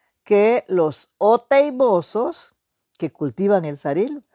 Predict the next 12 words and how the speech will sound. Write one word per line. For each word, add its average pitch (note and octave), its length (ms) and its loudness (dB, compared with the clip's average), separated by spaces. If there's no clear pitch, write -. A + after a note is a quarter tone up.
pudieron B3 400 2
ofrecer A3 560 -4
y G#3 100 -6
vender F3+ 340 -4
sus - 180 -12
productos G3 720 -4
con C3+ 240 -8
semilla, A3+ 840 -4
en A#2+ 160 -14
pétalos F#3+ 680 -4
y E3 100 -4
deshidratado. B2 840 -4